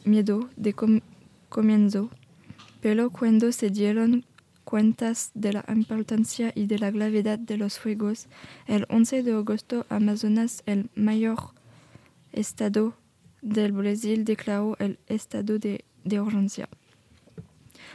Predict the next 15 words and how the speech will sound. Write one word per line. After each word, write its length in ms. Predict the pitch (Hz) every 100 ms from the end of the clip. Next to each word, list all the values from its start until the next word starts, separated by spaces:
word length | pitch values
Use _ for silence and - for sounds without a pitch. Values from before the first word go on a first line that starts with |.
| -
Hoy 180 | 240 247
los 240 | 226 -
fuegos 440 | - 220 226 240 -
están 360 | 226 - 208 -
apagados 800 | 226 - 208 202 202 247 - - -
o 140 | 214 - - _ _
controlados, 920 | 240 226 - 226 220 220 220 233 - - - - - _
pero 300 | - 208 226
los 280 | 226 214 - _ _
otros 440 | - 214 254 233 -
cuarenta 560 | 220 214 220 226 233
mil 260 | 226 220 226
fuegos 680 | - 214 196 196 - - - -
no 220 | 220 233 -
ayudaron 1160 | 214 214 214 214 - _ _ - - 196 247